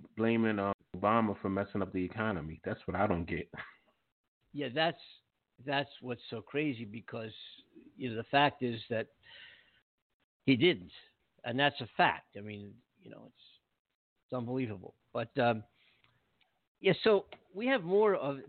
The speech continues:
Speaker 2: but, you know, all, all in all, I mean, I, I just think, what are we gonna see with four more years of Donald Trump in the White House? Ask ourselves that.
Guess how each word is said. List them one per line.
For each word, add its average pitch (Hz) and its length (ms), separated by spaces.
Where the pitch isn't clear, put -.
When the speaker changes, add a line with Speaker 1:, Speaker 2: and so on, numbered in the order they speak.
Speaker 2:
but, 170 220
you 190 120
know, 196 60
all, 175 160
all 208 260
in 165 60
all, 160 220
I 117 120
mean, 127 160
I, 160 240
I 156 100
just 160 220
think, 135 200
what 143 140
are 190 40
we 196 100
gonna 160 240
see 143 300
with 131 260
four 147 140
more 135 200
years 123 360
of 120 240
Donald 120 320
Trump 113 200
in 123 80
the 107 80
White 107 220
House? - 180
Ask 156 240
ourselves 107 400
that. 95 120